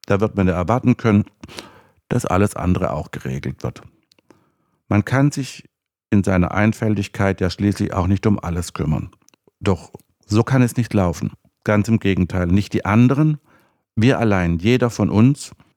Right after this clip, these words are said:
ist selbst für die Welt, sein Handeln und seine Unterlassungen mitverantwortlich.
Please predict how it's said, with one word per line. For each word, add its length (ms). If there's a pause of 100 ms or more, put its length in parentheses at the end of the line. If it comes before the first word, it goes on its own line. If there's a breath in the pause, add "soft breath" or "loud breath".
(220)
ist 220
selbst 380
für 100
die 200
Welt, 420 (280)
sein 260
Handeln 440 (540 soft breath)
und 160
seine 220
Unterlassungen 800 (200)
mitverantwortlich. 1000